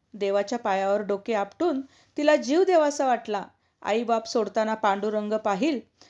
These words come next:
असे विश्वासाने तिने त्यांना सांगितले होते. आता तर आईबाप नाहीत,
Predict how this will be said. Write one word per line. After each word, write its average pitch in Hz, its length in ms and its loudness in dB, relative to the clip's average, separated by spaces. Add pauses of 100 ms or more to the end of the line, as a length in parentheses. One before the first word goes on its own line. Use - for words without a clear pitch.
(140)
असे 240 260 2
विश्वासाने 294 640 2
तिने 277 260 0
त्यांना 247 320 0
सांगितले 254 440 -2
होते. 254 400 -2 (880)
आता 247 340 4
तर 320 80 6
आईबाप 294 440 2
नाहीत, 294 260 -2